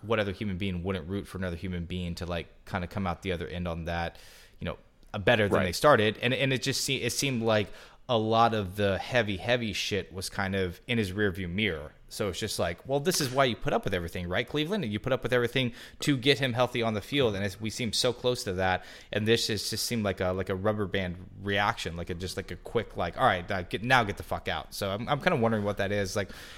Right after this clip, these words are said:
Speaker 1: you know, in my, I,
Speaker 2: Yeah.
Speaker 1: I, I don't wanna poke around and, like, guess too much. I just, you know, I, I'm thinking it's more than just, like, you know, a tweaked hamstring, <laughs> like, obviously. And I think you're on the same page.
Speaker 2: Right, right, right. Yeah,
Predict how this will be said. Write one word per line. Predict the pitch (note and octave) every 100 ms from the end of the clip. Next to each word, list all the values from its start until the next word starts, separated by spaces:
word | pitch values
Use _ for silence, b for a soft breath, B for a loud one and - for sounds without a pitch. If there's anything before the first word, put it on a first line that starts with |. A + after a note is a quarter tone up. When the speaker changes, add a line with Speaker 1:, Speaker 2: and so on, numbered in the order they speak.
| B -
Speaker 1:
you |
know, | A2+
in | A2+
my, | A2+ A2+ G#2+
I, | G#2+
Speaker 2:
Yeah. | F#2 D2 - - -
Speaker 1:
I, | C#3 C#3+
I | C#3
don't |
wanna | C#3 A#2+ - - -
poke | C#3 B2
around | A#2+ A2+
and, | G#2
like, | G2 F2
guess | F#2 A2 -
too | A2
much. | G2+ G2+
I | A2+
just, | G#2+ G#2+ - - - B B B
you |
know, | A2+
I, | F#2+ A2+ - - - - -
I'm | C#3
thinking | - C#3 B2+
it's | A2+ G#2+
more | G#2+ G#2 G#2+
than | F#2 F#2+ F2+
just, | G2 F2+ -
like, | G2 F2 F2 - - -
you | G#2
know, | D#2+ - -
a | A#2+
tweaked | - - F2+
hamstring, | - E2 D#2 - C#2 - -
<laughs> | - -
like, | F#3 A2+ G#2+
obviously. | G#2 F2+ G2+
And | A2
I |
think | C3+ C3
you're | A2
on | F2+
the |
same | - E2+
page. | - B1+ - B B B B B B B B B -
Speaker 2:
Right, | G#2+ D#2+ - -
right, | D#2+ C2+
right. | D2+ E2 A2+
Yeah, | B2+ E2+